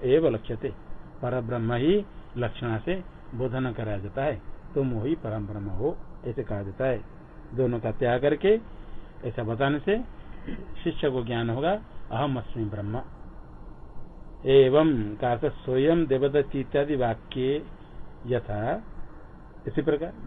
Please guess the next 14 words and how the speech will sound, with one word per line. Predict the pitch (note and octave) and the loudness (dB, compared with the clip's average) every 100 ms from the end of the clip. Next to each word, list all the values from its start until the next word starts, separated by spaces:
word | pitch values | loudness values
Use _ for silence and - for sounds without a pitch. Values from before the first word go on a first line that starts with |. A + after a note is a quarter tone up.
| G#2+ | 0
जैसे | C3 B2+ C3+ | 2 2 0
स्वयं | C3 - C3 C#3 C3+ | 0 2 2 2 2
देवदत्त | C#3 C#3 C#3 C3+ | 2 4 2 2
वाक्य | C#3 C3+ - C#3+ | 2 2 4 4
में | D3 E3+ - - - - - - - - | 4 2 -2 -14 -10 -10 -10 -8 -8 -2
विरुद्धं | A#2+ D3 C3+ C#3 C#3 | 4 4 4 4 2
सत्ता | C3+ A#2+ C3+ - D3+ | -2 0 -2 2 4
इदंता | C#3+ C3+ C3+ C#3 | 6 4 2 2
का | C3+ C3 | 2 0
त्याग | - B2+ B2 | 2 4 4
करके | C3 C3 D3+ E3+ G#3 - - - - | 0 -2 -2 -4 -6 -10 -14 -14 -4
एक | C3 C3 | -2 2
आश्रय | A#2+ A2+ - C3+ B2+ | 2 2 0 0 2
देवदत्त | B2 B2 A#2 - - D3+ G3+ | 2 0 -2 -4 -2 0 0